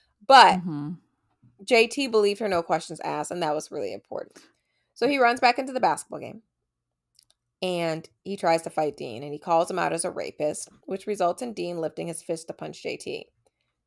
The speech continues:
Speaker 1: Finally, now Spinner believes what Hazel said from earlier, which it's ridiculous that it had to result in this, like,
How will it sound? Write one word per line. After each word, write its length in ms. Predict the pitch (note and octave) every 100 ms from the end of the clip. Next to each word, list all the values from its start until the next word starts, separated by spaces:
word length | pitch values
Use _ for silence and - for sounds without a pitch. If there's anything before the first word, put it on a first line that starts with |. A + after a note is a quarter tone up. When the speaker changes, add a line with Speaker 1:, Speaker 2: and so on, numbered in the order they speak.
| _ - -
Speaker 1:
Finally, 680 | C4 D#4 D4+ C4 A#3+ A#3+
now 340 | A3+ G#3 G3+ G#3+
Spinner 320 | A3 G#3 G3+
believes 600 | G#3 G3 F3+ F#3 A3 -
what 320 | - G3 F3 F3
Hazel 340 | F3+ F3 F3+
said 420 | F3+ E3 F3 F#3+
from 140 | G3 -
earlier, 640 | D#3+ D#3+ E3+ F#3 G#3+ A3+
which 380 | G3+ E3+ F3 - -
it's 240 | F#3 -
ridiculous 520 | F#3+ F3 F3 F#3 G3 G3
that 80 |
it 100 | E3
had 180 | F3+ D#3
to 60 | E3
result 420 | D#3+ D#3+ D3 D#3
in 100 | F3+
this, 280 | F#3 G3+ -
like, 300 | D3+ D3